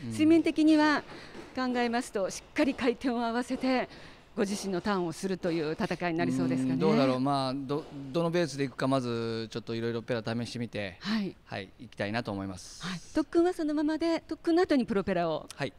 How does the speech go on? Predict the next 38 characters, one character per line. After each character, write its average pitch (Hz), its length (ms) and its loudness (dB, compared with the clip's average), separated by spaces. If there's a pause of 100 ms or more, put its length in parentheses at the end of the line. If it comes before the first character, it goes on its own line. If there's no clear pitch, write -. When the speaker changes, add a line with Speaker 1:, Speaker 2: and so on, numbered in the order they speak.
(140)
Speaker 2:
叩 151 180 -8
い - 40 -10
て - 60 -10
お 143 40 -8
ら 131 100 -4
れ - 80 -10
た。 - 100 -18 (440)
そ 214 100 0
れ 208 80 4
が 190 140 0
ど 190 100 0
う 156 40 0
初 - 200 -4
日 175 240 0
に 170 80 0
反 160 160 -4
映 151 100 -4
さ 151 140 -6
れ - 80 -8
る - 80 -14
か 156 100 -6
で 160 100 -4
す - 120 -6
ね。 233 340 2 (300)
Speaker 1:
楽 117 160 -4
し 104 100 -10
み 110 60 -8
に 107 60 -8
し - 40 -10
た 110 60 -8
い 104 60 -8
と 104 80 -12
思 107 100 -10
い 110 40 -10
ま 107 120 -12
す。 - 240 -16
Speaker 2:
は - 80 -12
い。 - 80 -18